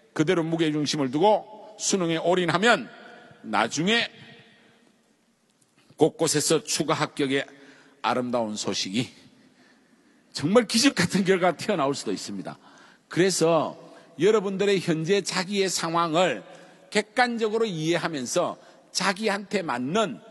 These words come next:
전략을 가야지, 남이 어떻게 하는 걸 따라가면 절대로 안 됩니다.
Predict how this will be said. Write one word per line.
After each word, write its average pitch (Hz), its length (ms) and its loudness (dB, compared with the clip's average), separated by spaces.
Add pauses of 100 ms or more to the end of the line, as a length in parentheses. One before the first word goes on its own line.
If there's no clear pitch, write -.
(500)
전략을 139 600 0
가야지, 131 640 -2 (320)
남이 294 360 2
어떻게 254 320 2
하는 226 280 0
걸 208 180 0
따라가면 196 340 0
절대로 196 300 -2
안 147 80 -2
됩니다. 151 420 -2